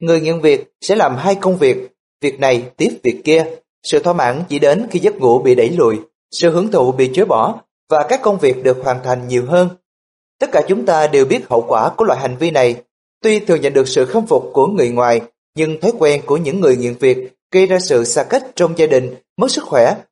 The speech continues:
và cuối cùng là sự khủng hoảng các giá trị. Điều trớ trêu là những người nghiện việc không phải luôn luôn là người làm được nhiều tiền nhất. Đó là bởi họ thường quá chú trọng đến nhiệm vụ thay vì chú trọng vào kết quả. Nếu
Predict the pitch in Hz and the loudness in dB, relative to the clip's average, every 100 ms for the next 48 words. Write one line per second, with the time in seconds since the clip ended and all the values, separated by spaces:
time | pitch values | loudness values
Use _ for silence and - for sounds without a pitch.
0 | _ 147 139 262 156 127 127 131 123 139 | _ -2 -2 -2 0 0 0 -2 -6 -6
1 | 147 107 135 175 196 - 127 120 113 98 | -4 -4 -4 -6 -4 -2 -4 0 -2 -2
2 | 95 _ _ _ _ _ _ _ _ _ | -8 _ _ _ _ _ _ _ _ _
3 | - 151 147 214 190 170 165 - - 156 | 0 0 2 -2 2 2 2 -4 -6 -2
4 | 156 156 220 165 131 127 127 131 123 - | 0 0 0 0 0 -4 0 0 0 -6
5 | _ - - 131 151 196 180 185 180 - | _ -2 -2 0 0 2 4 4 2 -2
6 | 127 127 127 123 120 117 117 - 131 120 | -2 0 2 2 2 0 -2 -4 -4 -4
7 | 123 113 117 196 - _ _ _ _ - | -2 -2 -2 -4 -4 _ _ _ _ 0
8 | 202 262 240 196 147 127 143 120 123 180 | 2 2 2 0 0 -2 -2 -2 0 -2
9 | 247 175 117 123 135 214 131 120 113 110 | -2 0 0 0 0 0 -2 0 0 0
10 | - - 196 151 127 131 220 120 110 110 | -6 -2 0 2 2 0 -2 0 -2 -2
11 | 104 - 214 - 107 101 196 _ _ - | -2 -2 -6 -2 -2 -2 -6 _ _ -4
12 | 160 | -2